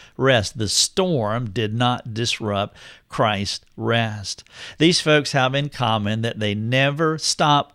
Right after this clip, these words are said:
working and they never stop resting. They continue to obey, uh, continue to believe, they continue to obey,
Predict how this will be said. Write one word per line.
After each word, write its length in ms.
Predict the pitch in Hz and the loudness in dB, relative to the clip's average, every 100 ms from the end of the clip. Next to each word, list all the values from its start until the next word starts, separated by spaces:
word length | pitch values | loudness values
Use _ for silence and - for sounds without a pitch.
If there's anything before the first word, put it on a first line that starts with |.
| - | -2
working 840 | 139 147 160 - 98 90 90 104 - _ _ | 4 6 4 0 -6 -4 -4 -6 -10 _ _
and 240 | - 107 98 | -2 0 0
they 140 | 95 | -2
never 640 | 92 110 131 87 95 95 - _ _ | -2 0 0 -2 -4 -4 -8 _ _
stop 640 | - - 127 104 92 - _ - _ | -6 0 0 0 -2 -8 _ -20 _
resting. 880 | 117 113 113 107 - - 101 82 82 - - - - | 0 2 4 2 -2 -4 -6 -8 -12 -18 -20 -16 2
They 160 | 127 | 2
continue 760 | 127 120 101 - 147 165 180 180 | 4 0 0 0 2 2 0 0
to 260 | - 175 | 0 2
obey, 560 | 170 165 131 151 147 135 - | 4 2 0 0 0 0 -2
uh, 140 | 113 - | -2 -2
continue 420 | - 113 147 165 175 | -8 -2 0 0 -2
to 180 | 180 | -2
believe, 720 | 175 185 151 101 87 95 101 - _ _ _ _ _ | -2 -2 0 -2 -2 -4 -6 -12 _ _ _ _ _
they 220 | 123 110 | -4 -2
continue 460 | 113 110 139 151 160 | -2 -2 0 0 0
to 240 | 175 175 | 0 2
obey, 960 | 175 143 135 127 110 92 95 110 95 | 2 2 -2 0 0 -2 -4 -4 -6